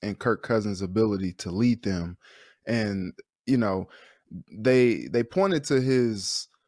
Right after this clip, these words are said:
just unwavering, like, unshakable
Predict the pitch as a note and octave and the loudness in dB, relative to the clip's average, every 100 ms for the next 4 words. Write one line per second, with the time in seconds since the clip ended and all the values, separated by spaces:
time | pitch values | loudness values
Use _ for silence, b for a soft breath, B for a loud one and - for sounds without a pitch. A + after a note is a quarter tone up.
0 | _ _ _ _ _ - G#2+ C3 - _ | _ _ _ _ _ -10 -2 -2 -4 _
1 | - B2 C3 C3 A2 A#2+ B2+ A#2+ A#2+ A#2+ | -4 0 2 0 0 2 2 2 0 0
2 | A#2+ A2+ A2 G#2 G2+ G2 - B2 B2+ - | 0 -2 -4 -4 -4 -4 -4 -2 -2 0
3 | - C3 B2+ B2+ A2+ A#2+ A2+ G#2+ | 0 0 -2 -4 0 0 0 -2